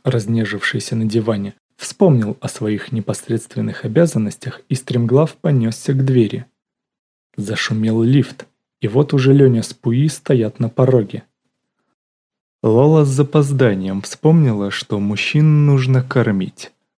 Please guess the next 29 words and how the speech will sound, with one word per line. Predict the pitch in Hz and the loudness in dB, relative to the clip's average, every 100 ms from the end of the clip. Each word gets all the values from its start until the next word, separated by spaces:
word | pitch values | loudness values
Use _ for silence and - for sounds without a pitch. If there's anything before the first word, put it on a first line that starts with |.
| _ _ _ | _ _ _
а | - 107 107 | -4 0 0
она | 117 131 131 - | 2 2 0 0
и | 123 | 2
не | 123 | 4
удосужилась | 127 123 131 - 110 95 95 98 | 4 4 0 0 -4 -2 -2 -2
заглянуть | 87 101 101 95 101 | -2 -4 -2 -2 -4
в | - | -8
холодильник. | - - 107 107 98 90 87 - - _ _ _ _ _ _ 107 | -8 -2 0 0 0 -2 -4 -8 -16 _ _ _ _ _ _ -2
Но | 104 | 0
маркиз, | 98 101 - - 170 - - | 0 -2 -4 0 0 -2 -14
осторожно | - - - 117 110 95 101 | -10 -6 -2 0 0 -2 -6
ступая, | - 101 - 156 127 92 | -6 -8 0 2 2 0
прошёл | - - - 165 156 | -2 -2 -2 0 2
на | 156 | 0
кухню | 143 - 98 - 95 - _ _ - | -2 -6 -6 -4 -6 -6 _ _ -4
и | |
поставил | 127 139 - 170 151 147 | -2 -2 -2 -2 2 2
на | 139 | 2
стол | 127 - 160 156 | 0 -2 0 0
два | 113 107 139 | 0 2 2
больших | 120 117 113 - 131 - | 2 0 -2 -4 -6 -2
пакета | 120 - 107 110 | -2 0 -4 -2
с | - - | -6 -2
едой. | 110 98 90 71 _ _ _ _ _ - | -2 0 -4 -6 _ _ _ _ _ -2
Уже | 113 107 107 | 0 2 2
догадываясь, | 127 131 135 101 95 95 92 90 - | 2 4 4 2 0 -2 -2 -6 -8
что | - - 110 | -8 -2 0
это | 98 101 | 0 -2
значит, | 92 127 156 - - | -2 0 -2 -2 -12